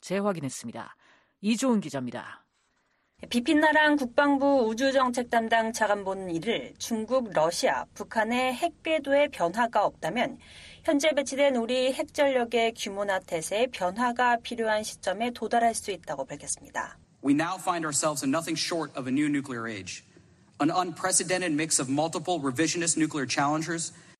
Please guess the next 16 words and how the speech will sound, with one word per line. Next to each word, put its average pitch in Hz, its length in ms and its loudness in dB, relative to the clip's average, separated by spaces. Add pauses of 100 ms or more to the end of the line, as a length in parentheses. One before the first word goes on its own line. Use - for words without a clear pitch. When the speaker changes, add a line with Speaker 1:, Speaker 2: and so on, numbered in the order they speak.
(140)
Speaker 2:
나랑 208 340 4
차관보는 262 480 6
이날 233 320 8
워싱턴의 240 600 6
싱크탱크인 269 840 0
전략국제문제연구소가 214 1700 2 (420)
핵 320 220 4
위협과 302 480 6
동맹국의 262 720 6
역할을 226 420 4
주제로 196 400 -2
연대담에서 151 840 0 (280)
중국, 220 500 0
러시아, 165 580 4
북한을 220 520 2
지목해 160 560 0